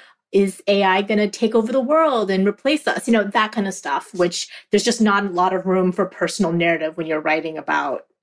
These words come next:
A I. And I like it that way. You know, I like being a journalist. I like talking to other people and telling their stories. So when I sold the book, I knew that it would have to be personal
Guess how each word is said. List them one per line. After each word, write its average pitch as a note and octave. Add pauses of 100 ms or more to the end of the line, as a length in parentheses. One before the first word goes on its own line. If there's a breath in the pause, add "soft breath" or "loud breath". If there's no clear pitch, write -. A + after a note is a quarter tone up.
(120)
A E4
I. -
And A#3+
I B3+
like B3+
it -
that -
way. -
You F#3+
know, F3
I F3
like F3+
being E3+
a E3
journalist. D#3
I E3
like E3
talking -
to E3
other E3
people D#3+
and D3+
telling E3
their B3
stories. - (420 loud breath)
So A3+ (140)
when A#3
I G#3+
sold A3+
the G3
book, E4
I G#3+
knew G#3
that D#3 (220)
it F#3+
would F#3
have F#3
to F#3
be D#4
personal -